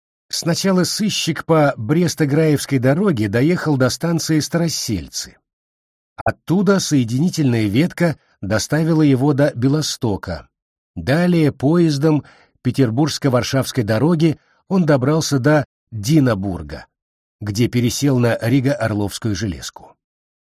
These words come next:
Когда в Смоленске, немного отдохнув, командированный явился в сыскное, его встретил незнакомый мужчина.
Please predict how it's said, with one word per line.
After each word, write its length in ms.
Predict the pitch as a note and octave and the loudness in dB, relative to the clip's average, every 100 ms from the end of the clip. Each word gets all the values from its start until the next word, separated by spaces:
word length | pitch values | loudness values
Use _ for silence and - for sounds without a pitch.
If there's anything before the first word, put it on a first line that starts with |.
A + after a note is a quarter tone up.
| _ _ _ _ _ - | _ _ _ _ _ -4
Когда 340 | C3 A#2 C#3 | -2 0 0
в 60 | B2+ | 0
Смоленске, 800 | - C3+ C#3 D#3+ C3+ - G#2+ G2 | 0 2 4 2 0 -4 -6 -2
немного 520 | A#2 B2+ C3 A2+ A#2 | 0 2 2 2 0
отдохнув, 720 | G#2+ A#2+ - D#3 C3+ - - _ _ _ | 0 -2 0 0 0 -2 -14 _ _ _
командированный 800 | - B2+ B2 A2+ C3+ C#3+ B2 A#2+ A2 | -2 0 2 2 2 2 2 0 0
явился 500 | A2 A#2+ B2+ - A2 | 0 0 0 -2 -6
в 60 | |
сыскное, 640 | - A#2 - E3 D3 F2+ D2 _ _ _ - | -6 -6 -2 0 0 -2 -8 _ _ _ -4
его 300 | G#2+ C3 A#2+ | 0 0 0
встретил 560 | - B2+ B2 B2 A#2 | 0 0 2 0 -4
незнакомый 640 | B2+ A#2+ G2 A#2 - A#2 A2+ | -2 -2 0 -2 -2 -2 0
мужчина. 540 | A#2+ - - - - | 0 -4 -10 -14 -18